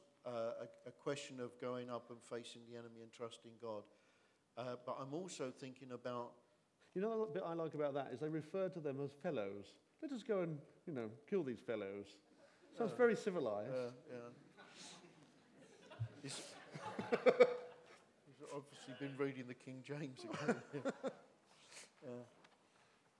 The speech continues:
Speaker 1: Anyway, as I
Speaker 2: Right,
Speaker 1: was
Speaker 2: anyway.
Speaker 1: saying, you cannot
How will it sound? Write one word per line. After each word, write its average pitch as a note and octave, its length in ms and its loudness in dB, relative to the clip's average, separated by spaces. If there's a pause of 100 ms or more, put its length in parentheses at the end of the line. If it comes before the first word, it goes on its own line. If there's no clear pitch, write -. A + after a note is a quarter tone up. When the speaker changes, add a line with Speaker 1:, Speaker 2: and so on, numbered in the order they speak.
(240)
Speaker 1:
Anyway, A#2+ 320 2 (220)
as D3 140 0
I C3+ 80 4
Speaker 2:
Right, B2+ 100 2
Speaker 1:
was B2 120 -6
Speaker 2:
anyway. C3 120 2
Speaker 1:
saying, A2+ 120 2 (200)
you D#3+ 140 -2
cannot F#3 580 -2